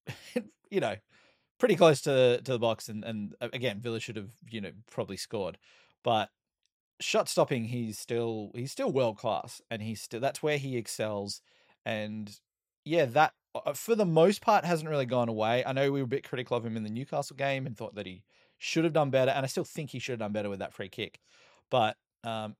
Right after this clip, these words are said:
yeah, there were some saves in this game which it, they weren't just down to, like, sometimes goalkeepers are made to, they get made to be, sorry, they get made to look good just based on a shot being hit kind of towards them.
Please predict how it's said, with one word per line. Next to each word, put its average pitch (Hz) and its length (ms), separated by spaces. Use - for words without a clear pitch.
yeah, 139 260
there 139 120
were 165 40
some 240 160
saves 269 280
in 220 60
this 165 100
game 151 240
which 113 180
it, 143 80
they 156 160
weren't 240 220
just 131 260
down 110 300
to, 104 460
like, 104 300
sometimes 226 720
goalkeepers 156 640
are 127 120
made 120 300
to, 113 240
they 131 120
get 165 140
made 185 160
to 170 80
be, 147 100
sorry, 127 200
they 113 100
get 170 100
made 170 140
to 143 60
look 139 240
good 113 380
just 107 180
based 127 320
on 131 140
a 113 40
shot - 400
being 110 240
hit - 280
kind 123 360
of 110 100
towards 104 440
them. 95 280